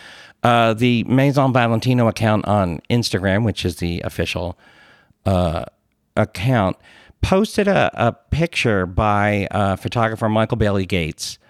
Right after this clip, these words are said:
holding, and it, it's a self-portrait of the photographer holding one of the, uh, brand's bags, a Valentino bag. However, the photographer is,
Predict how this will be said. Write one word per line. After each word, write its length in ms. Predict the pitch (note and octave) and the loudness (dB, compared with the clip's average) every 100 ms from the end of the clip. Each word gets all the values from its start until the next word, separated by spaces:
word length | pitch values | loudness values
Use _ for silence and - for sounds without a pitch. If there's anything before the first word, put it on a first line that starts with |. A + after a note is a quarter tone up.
| _ _ | _ _
holding, 640 | - A#2+ A#2+ A2+ A2 A2 - - - _ | -2 0 2 0 0 0 -4 -8 -10 _
and 200 | B2 B2 | 0 0
it, 100 | A#2+ - | 0 0
it's 380 | C3 - - - | -2 -2 -12 -6
a 100 | B2 | -4
self-portrait 680 | - E3 - E3+ D#3+ B2 | 0 -2 0 -2 0 -2
of 220 | - C#3+ D3 | 0 0 0
the 80 | B2 | -4
photographer 840 | F#2+ A#2 G2 F2+ F#2 - F2+ F2+ - - _ _ | -4 0 0 0 -4 -2 -2 -4 -10 -20 _ _
holding 400 | A#2 B2 A#2 A2 | 0 2 2 2
one 140 | G2+ | 0
of 100 | F#2+ | 0
the, 340 | F#2 F2+ F2 - - | 0 0 0 -4 -4
uh, 160 | F#2 | -2
brand's 420 | D#2+ G#2 F#2 F2 - | -2 0 0 0 -2
bags, 640 | F#2 D#2 - - - - _ | -2 -2 -8 -14 -16 -18 _
a 100 | - | -6
Valentino 480 | F#2 F#2+ F#2 F2+ F2+ | 0 0 0 -2 -4
bag. 380 | E2 D#2 - - | -4 -6 -8 -10
However, 560 | - A2+ E3+ G2+ E2+ A2 - - - _ | -2 0 0 0 -2 -4 -10 -20 -20 _
the 100 | C3+ | -2
photographer 720 | - A#2 A2+ G#2+ A2+ B2 G#2+ - | -2 0 0 2 0 0 -2 0
is, 600 | G#2 F#2+ F#2+ F#2+ - | 0 2 0 -4 -10